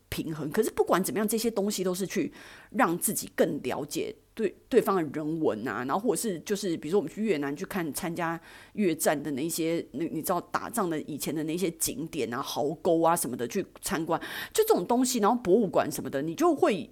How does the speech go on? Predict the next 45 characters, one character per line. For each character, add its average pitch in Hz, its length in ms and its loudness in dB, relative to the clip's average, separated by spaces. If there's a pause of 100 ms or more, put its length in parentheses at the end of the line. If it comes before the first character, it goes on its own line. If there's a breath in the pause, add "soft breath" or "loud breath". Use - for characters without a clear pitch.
(140)
要 262 180 6
花 202 260 4
很 175 180 -4
多 170 140 -4
时 135 160 -6
间 156 300 -4 (300 loud breath)
跟 170 500 2
力 190 240 0
气 160 240 2
在 143 160 0
这 - 140 -8
个 85 160 -4 (160)
部 190 160 -2
分。 - 280 -2 (340 loud breath)
我 208 120 2
觉 254 80 4
得 392 100 6
这 392 80 0
个 254 120 8
就 226 200 2
是 190 520 0 (300)
另 214 220 4
外 185 160 0
一 151 40 -4
个 139 80 -4 (160)
点。 - 240 -8 (420 loud breath)
然 233 100 0
后 403 160 2
再 285 380 0
来 156 240 -4
就 226 160 0
是 220 140 -2
说， 202 260 2
我 147 220 0
觉 170 200 -4
得 190 140 0
你 151 340 -4
在， 160 480 -2 (760 loud breath)
呃， 117 600 -4 (560)
钱 185 340 6
上 233 200 4
面 226 160 2
的 165 60 0
分 160 340 -2
配， 143 340 -8